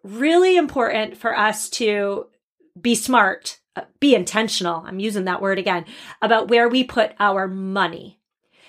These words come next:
Talk to me about that. Where should our money go when we're on holiday?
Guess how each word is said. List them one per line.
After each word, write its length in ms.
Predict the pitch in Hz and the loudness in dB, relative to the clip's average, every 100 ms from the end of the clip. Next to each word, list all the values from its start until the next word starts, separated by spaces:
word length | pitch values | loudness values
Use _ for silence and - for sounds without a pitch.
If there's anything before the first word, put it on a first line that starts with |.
| _ _ - | _ _ -2
Talk 260 | 294 294 | 0 0
to 80 | 294 | 0
me 100 | 269 | 0
about 240 | 226 202 | 2 0
that. 340 | 196 175 - 185 | 2 -2 -2 -4
Where 260 | 277 330 | 0 2
should 220 | 349 339 294 | 2 0 0
our 160 | 269 | 0
money 400 | 240 247 247 262 | -2 -4 -2 -4
go 460 | 208 247 185 175 202 | -2 0 0 -2 -6
when 260 | 196 190 | -6 -6
we're 160 | 208 214 | -6 -6
on 480 | 190 180 175 170 175 | -4 -4 -6 -8 -14
holiday? 380 | 180 233 196 | -6 -4 -4